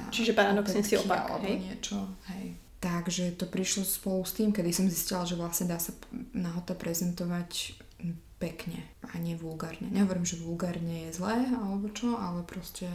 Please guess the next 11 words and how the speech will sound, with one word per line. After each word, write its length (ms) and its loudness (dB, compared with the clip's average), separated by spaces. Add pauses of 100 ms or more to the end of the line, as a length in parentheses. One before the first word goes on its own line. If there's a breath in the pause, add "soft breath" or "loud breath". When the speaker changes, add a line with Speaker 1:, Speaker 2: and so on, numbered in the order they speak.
Speaker 2:
že 140 -8
dá 120 -4
sa 160 -6
to 160 -8 (140)
urobiť 420 -4
nejako, 260 -6
že 140 -6
umelecky. 480 -6 (520 soft breath)
A 120 -8
možno 240 -4
aj 160 -4